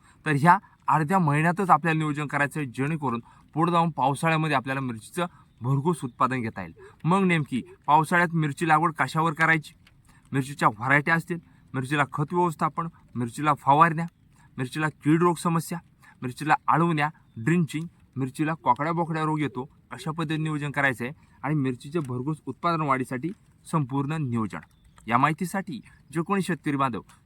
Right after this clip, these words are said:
सर्वप्रथम मिलिंद भोर YouTube चॅनलवर नवीन असतील, नक्की सबस्क्राईब करायचे, समोरील घंटा चालू ठेवण्याचा प्रयत्न करायचा. आणि हो, तुम्ही आपले व्हिडिओ कुठून पाहतात,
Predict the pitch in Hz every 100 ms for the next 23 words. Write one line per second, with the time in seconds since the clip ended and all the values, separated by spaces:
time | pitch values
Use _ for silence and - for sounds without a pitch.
0 | - 185 180 170 165 147 135 151 117 123
1 | 147 143 135 - 139 147 151 147 147 147
2 | - 175 - - _ 117 139 160 151 160
3 | - 143 - 143 143 170 - - - -
4 | 208 190 175 156 139 147 151 143 135 131
5 | 127 127 131 131 131 135 135 110 110 -
6 | - _ - 139 139 147 156 - - -
7 | 170 151 156 147 104